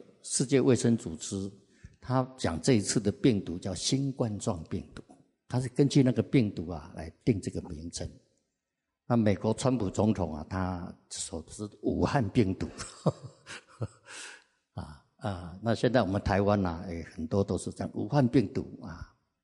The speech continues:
啊，其-，其实武汉人他也不喜欢那个病毒，因为他们都封的，他第一个是这受损害的，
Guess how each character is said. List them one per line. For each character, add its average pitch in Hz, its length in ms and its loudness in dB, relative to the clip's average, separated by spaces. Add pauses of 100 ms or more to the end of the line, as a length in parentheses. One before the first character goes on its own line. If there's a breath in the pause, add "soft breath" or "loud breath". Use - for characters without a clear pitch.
(1200)
啊， - 60 2
其-， 107 380 4
其 127 140 4
实 117 180 4
武 101 200 0
汉 123 200 4
人 98 220 2
他 110 160 2
也 95 160 2
不 - 140 0
喜 - 160 0
欢 90 200 0
那 95 80 0
个 90 80 -4
病 90 260 2
毒， - 120 -12 (100)
因 127 160 2
为 131 80 6
他 135 200 2
们 127 180 6
都 135 120 6
封 127 340 0
的， 117 120 4
他 117 220 4
第 131 220 6
一 123 60 6
个 104 220 4
是 104 400 0 (480)
这 101 200 -10
受 - 360 2
损 82 240 0
害 92 220 0
的， 90 100 -8